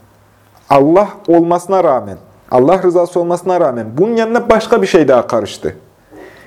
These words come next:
Yani Allah için hicret ediyor ama bu hicretinde işte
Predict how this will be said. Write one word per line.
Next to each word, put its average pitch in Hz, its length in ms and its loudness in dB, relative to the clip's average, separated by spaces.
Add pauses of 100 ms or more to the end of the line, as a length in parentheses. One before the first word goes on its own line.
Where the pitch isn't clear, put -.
Yani 127 260 0
Allah 196 300 4
için 233 280 -2
hicret 185 260 2
ediyor 208 400 0
ama 214 300 0
bu 226 100 0
hicretinde 208 680 0 (160)
işte 202 320 0